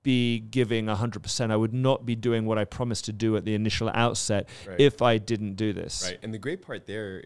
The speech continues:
Speaker 2: is how you just said that sentence of, like, started with I.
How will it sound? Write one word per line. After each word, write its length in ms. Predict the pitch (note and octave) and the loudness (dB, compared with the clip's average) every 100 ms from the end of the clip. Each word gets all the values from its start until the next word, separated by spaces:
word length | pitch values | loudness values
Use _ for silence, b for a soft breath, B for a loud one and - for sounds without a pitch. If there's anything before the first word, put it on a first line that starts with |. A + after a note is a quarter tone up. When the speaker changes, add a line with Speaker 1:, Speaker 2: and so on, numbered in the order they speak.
| - | -12
Speaker 2:
is 220 | F#2 F2 | -12 -8
how 100 | G2+ | -8
you 160 | G#2 | -6
just 140 | A2 G2 | -8 -6
said 140 | A2 | -8
that 180 | G2 E2+ | -8 -12
sentence 340 | G#2+ G2 F#2+ | -12 -12 -14
of, 120 | F2+ E2+ | -14 -10
like, 180 | F#2 _ _ _ _ _ _ | -10 _ _ _ _ _ _
started 280 | - A#2 G#2+ | -6 -4 -4
with 100 | F#2 - | -6 -4
I. 260 | F2+ C#2+ | -6 -6